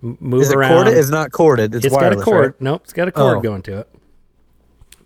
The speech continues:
Speaker 1: Um, and then you wear virtual reality goggles to
Speaker 2: Oh,
Speaker 1: drive
Speaker 2: God.
Speaker 1: it.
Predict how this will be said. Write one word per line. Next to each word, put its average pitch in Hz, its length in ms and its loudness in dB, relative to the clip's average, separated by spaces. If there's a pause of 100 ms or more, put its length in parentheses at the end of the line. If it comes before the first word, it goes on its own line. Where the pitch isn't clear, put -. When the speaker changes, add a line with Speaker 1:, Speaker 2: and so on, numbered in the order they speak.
Speaker 1:
Um, 117 460 -4
and 127 240 -2
then 135 460 -2
you 127 200 -4
wear 131 220 2
virtual 143 520 -2
reality 123 600 -2 (840)
goggles 131 580 -4 (500)
to 143 120 2
Speaker 2:
Oh, 131 60 2
Speaker 1:
drive 120 240 2
Speaker 2:
God. 101 180 -4
Speaker 1:
it. - 40 -16